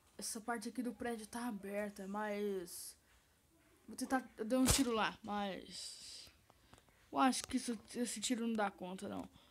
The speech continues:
Então, Buck, você tem alguma, uma bomba, alguma coisa assim? Claro, Steve. Já explodi aquela parte lá, hein, Steve? Já, Buck?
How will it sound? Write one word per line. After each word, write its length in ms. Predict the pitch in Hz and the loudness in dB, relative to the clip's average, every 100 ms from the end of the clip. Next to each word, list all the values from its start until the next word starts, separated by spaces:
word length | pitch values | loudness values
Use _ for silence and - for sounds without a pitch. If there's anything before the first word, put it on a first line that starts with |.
| - - - - _ _ _ _ _ _ _ _ _ _ _ - | -20 -20 -20 -20 _ _ _ _ _ _ _ _ _ _ _ -12
Então, 260 | 214 277 247 | 6 8 10
Buck, 260 | 247 - 226 | 8 6 2
você 180 | 233 269 | 6 12
tem 140 | - | 12
alguma, 440 | 269 254 247 240 220 - - - - | 12 8 6 6 4 4 4 0 -2
uma 160 | 233 220 | -8 -4
bomba, 600 | 190 190 233 262 254 233 226 | -4 -2 2 4 4 6 6
alguma 280 | 196 202 196 | 4 -4 -8
coisa 220 | 214 202 | -10 -10
assim? 340 | 202 285 240 - _ _ - - - | -4 -2 -2 -4 _ _ -16 -16 -20
Claro, 300 | - 214 240 | -8 -2 0
Steve. 340 | 240 - 220 170 - _ _ _ _ - | -2 -4 -6 -6 -10 _ _ _ _ -8
Já 220 | 233 240 | 0 2
explodi 320 | 240 - 226 | 0 -4 -2
aquela 240 | 262 269 247 | -2 -2 -4
parte 300 | 247 233 254 | -4 -4 -2
lá, 140 | 240 | 0
hein, 100 | 240 | -2
Steve? 340 | 202 349 277 170 _ _ _ _ - - - - - - | -4 -6 -6 -8 _ _ _ _ -20 -20 -20 -20 -20 -8
Já, 220 | 214 294 311 | 2 4 4
Buck? 220 | 247 | 2